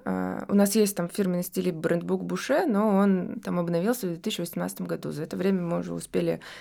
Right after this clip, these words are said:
Мы, конечно, им пользуемся, любим и очень ценим, но при этом компания успела уже придумать ш-, много чего нового,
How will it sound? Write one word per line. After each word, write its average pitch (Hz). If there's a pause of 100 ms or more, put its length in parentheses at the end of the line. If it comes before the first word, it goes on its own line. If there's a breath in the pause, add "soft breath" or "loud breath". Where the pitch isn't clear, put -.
(140 loud breath)
Мы, 170
конечно, 185
им 175
пользуемся, 170
любим 160
и 165 (140)
очень 175
ценим, 330
но 185
при 214
этом 233
компания 180
успела 165
уже 160
придумать 170
ш-, - (120)
много 180
чего -
нового, 233